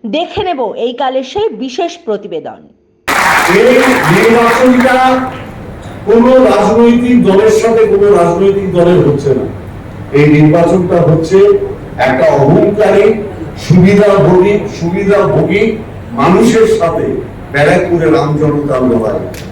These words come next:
Speaker 2: আমার একটাই স্লোগান থাকবে, দু হাজার উনিশ আপনাদের মনে আছে, সেই অত্যাচারের স্মৃতি যাতে ব্যারাকপুরে আর না আসে।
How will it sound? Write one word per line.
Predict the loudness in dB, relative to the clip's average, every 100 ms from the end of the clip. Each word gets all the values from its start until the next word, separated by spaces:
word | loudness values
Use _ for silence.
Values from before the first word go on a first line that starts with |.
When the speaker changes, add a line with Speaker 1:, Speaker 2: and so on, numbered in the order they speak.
| -6
Speaker 2:
আমার | -2 0 0
একটাই | 0 -2 0 2 2
স্লোগান | 0 0 2 0 0
থাকবে, | -4 -4 0 0 0 -2 -6 -16 -16 -16 -16 -16 -14 -14 -8 0
দু |
হাজার | 2 2 2
উনিশ | 2 2 2 2
আপনাদের | 0 0 -2 -2 0
মনে | 0 0 0
আছে, | 0 -2 -2 0 0 -4 -14 -14 -10
সেই | -2 2 2 2
অত্যাচারের | 0 0 0 2 2 4 2
স্মৃতি | 0 -6 -4 0
যাতে | 2 2
ব্যারাকপুরে | 2 2 2 0 0 0
আর | 0 0 -2
না | -2
আসে। | -2 -2 -4 -2 0 0 -2